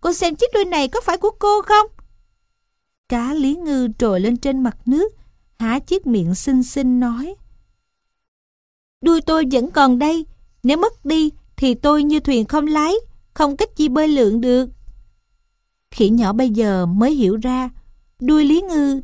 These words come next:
thì dẹp lại còn rẻ hai, so với cái đuôi nó cầm trong tay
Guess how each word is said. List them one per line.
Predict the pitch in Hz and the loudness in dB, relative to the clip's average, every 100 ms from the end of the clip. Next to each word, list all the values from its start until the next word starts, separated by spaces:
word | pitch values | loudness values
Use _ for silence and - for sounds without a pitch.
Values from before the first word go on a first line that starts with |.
| - | -4
thì | 240 190 | -2 0
dẹp | 202 202 185 - | 0 -2 -4 -10
lại | 208 208 | -4 -4
còn | 208 240 202 190 | -2 -2 -2 -2
rẻ | 190 269 | -2 -4
hai, | - 285 302 294 - _ _ - | -6 -6 -4 -6 -12 _ _ -12
so | - 254 233 | -2 0 0
với | 220 254 | -2 -4
cái | 285 | -4
đuôi | 262 262 240 | 0 0 0
nó | 320 | -2
cầm | - - 190 | -2 -2 -2
trong | 247 254 | -2 -2
tay | 262 262 254 | -2 -4 -4